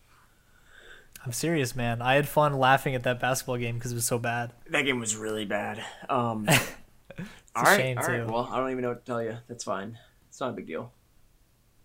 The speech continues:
Speaker 1: Go
Speaker 2: Uh,
Speaker 1: ahead.
Speaker 2: RuneScape
Speaker 1: Let's
Speaker 2: was
Speaker 1: hear
Speaker 2: always
Speaker 1: it.
Speaker 2: on my top five list, but I didn't play it that much last year.
Speaker 1: Let's hear the worst game ever. Let's hear it.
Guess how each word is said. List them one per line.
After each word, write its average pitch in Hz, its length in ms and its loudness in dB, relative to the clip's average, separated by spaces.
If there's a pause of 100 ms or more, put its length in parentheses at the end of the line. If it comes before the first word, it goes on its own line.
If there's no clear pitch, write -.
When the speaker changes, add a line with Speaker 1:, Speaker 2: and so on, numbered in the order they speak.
(220)
Speaker 1:
Go 139 220 -6
Speaker 2:
Uh, 120 40 -2
Speaker 1:
ahead. 147 300 -2
Speaker 2:
RuneScape 139 300 -4
Speaker 1:
Let's 139 100 -2
Speaker 2:
was 123 100 0
Speaker 1:
hear 127 100 4
Speaker 2:
always 160 120 8
Speaker 1:
it. 131 40 4
Speaker 2:
on 120 60 0
my 110 100 0
top 104 240 -4
five 107 260 0
list, 107 200 -6
but 110 100 -6
I 101 60 -2
didn't 101 180 -10
play - 120 -8
it - 40 -12
that 107 100 -8
much 110 180 -12
last - 180 -10
year. - 220 -10 (840)
Speaker 1:
Let's - 180 -4
hear 214 140 12
the 214 80 10
worst 214 260 8
game 226 220 6
ever. 214 280 6
Let's 196 160 4
hear 226 220 4
it. 190 140 4